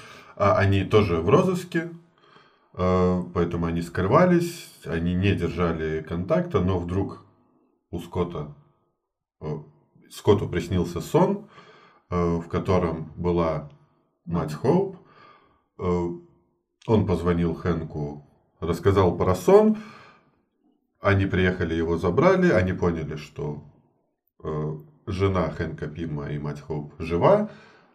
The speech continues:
Speaker 1: и начали искать способ её вернуть в наш мир. Ну и вот, в принципе, ос-, основной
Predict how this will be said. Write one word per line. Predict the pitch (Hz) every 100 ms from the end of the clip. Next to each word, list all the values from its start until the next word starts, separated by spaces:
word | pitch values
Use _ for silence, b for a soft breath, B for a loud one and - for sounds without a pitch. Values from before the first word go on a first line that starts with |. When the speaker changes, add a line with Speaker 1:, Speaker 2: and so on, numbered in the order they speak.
| _
Speaker 1:
и | 117 143 135 120
начали | 98 - 87 82 82 78 - _ _ _ _ _ _ _ _ -
искать | 104 - 110
способ | - - 143 - 117 113 B B B
её | 90 90 113
вернуть | 95 90 95 92 -
в | 85
наш | 80 80 -
мир. | 117 180 220 b b b b b b b b _ _ _ _ _ _ -
Ну | 113 190
и | 180 151
вот, | 120 123 -
в | - -
принципе, | - 98 113 113 107 95 87 85 - _ _ _ _ _ _ _ _ _ _ _ _ _
ос-, | 95 92 -
основной | 92 92 - 87 90 92 113 113